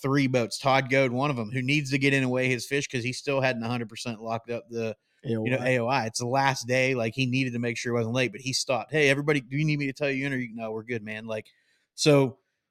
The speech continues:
Speaker 1: I'm not saying that doesn't happen. We've seen instances where that happened. You know, we talked to Trent. We had Trent on. He talked <laughs> about, you know, Patrick Walters towing him in at the Saginaw,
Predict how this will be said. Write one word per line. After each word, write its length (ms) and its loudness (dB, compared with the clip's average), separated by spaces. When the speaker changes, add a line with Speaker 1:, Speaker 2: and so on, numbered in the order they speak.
Speaker 1:
I'm 100 2
not 160 6
saying 220 6
that 140 4
doesn't 200 0
happen. 280 -4
We've 160 0
seen 340 2
instances 560 -6
where 160 -2
that 160 -2
happened. 400 -2
You 80 -2
know, 320 -4
we 140 -4
talked 300 2
to 40 -12
Trent. 300 -2
We 100 -2
had 100 -2
Trent 260 -2
on. 120 -4
He 100 -6
talked 300 -2
<laughs> 40 -10
about, 260 4
you 80 -6
know, 200 -2
Patrick 320 4
Walters 420 2
towing 260 0
him 100 -2
in 100 -2
at 80 -10
the 60 -10
Saginaw, 640 -4